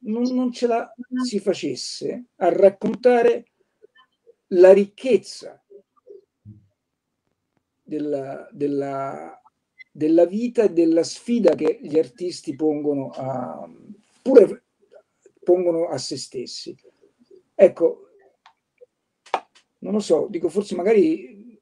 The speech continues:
adesso è l'anno di Dante, mi, mi sono immaginato, pensa uno sceneggiato, adesso voi avete pubblicato,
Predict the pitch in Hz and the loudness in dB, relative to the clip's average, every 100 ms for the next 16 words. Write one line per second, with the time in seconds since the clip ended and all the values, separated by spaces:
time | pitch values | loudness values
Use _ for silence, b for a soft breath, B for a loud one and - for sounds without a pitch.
0 | - 196 220 202 - - 160 175 180 170 | -4 2 4 4 4 2 0 0 0 -2
1 | 160 147 135 123 156 165 170 160 185 180 | -4 -6 -10 -8 -8 -8 -10 -10 -10 -8
2 | 175 160 147 165 - 226 233 - 226 - | -8 -6 -6 -6 -4 -4 -2 0 0 -2
3 | - 175 175 - 185 196 196 196 156 156 | -8 -8 -8 -6 -4 -2 4 4 2 -4
4 | - 139 180 156 196 - - - _ 202 | -6 -2 -2 -2 -10 -12 -20 -20 _ -10
5 | 196 160 147 139 143 143 139 147 156 151 | -2 0 0 -2 -4 -6 -4 2 2 2
6 | 190 | -4